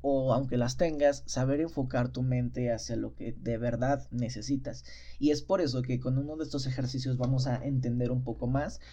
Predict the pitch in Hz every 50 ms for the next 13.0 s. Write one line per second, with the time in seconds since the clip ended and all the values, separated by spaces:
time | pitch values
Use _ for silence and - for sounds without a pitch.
0 | - - - 147 147 131 127 123 120 123 131 139 135 127 127 131 143 165 160 -
1 | 135 123 117 110 98 - - 110 107 107 110 117 117 113 120 131 135 131 - -
2 | - - - - - - - - - - - - - - - - - - - -
3 | - _ _ _ _ - - - - - - - 151 151 156 160 170 196 208 233
4 | - - 208 190 175 156 147 156 147 139 160 160 151 139 - 156 143 127 - 151
5 | 131 139 135 - 135 131 135 139 139 135 135 131 123 127 - 135 135 139 139 139
6 | 143 139 135 127 - - - - - 127 123 123 120 120 117 107 113 107 104 107
7 | 101 - - 127 135 123 135 131 139 147 143 139 120 120 - 131 131 135 147 151
8 | 143 131 127 - 123 127 131 123 127 123 117 123 123 123 120 123 120 120 127 -
9 | - 123 131 135 135 131 139 139 135 143 165 - - - - - - - - -
10 | - - - - - 160 156 156 147 147 147 147 143 127 165 165 - 185 180 165
11 | 175 165 170 165 165 147 147 139 139 139 131 123 131 - - 139 135 131 127 123
12 | 127 127 - - 131 131 120 117 117 117 117 120 120 117 - 120 110 113 123 127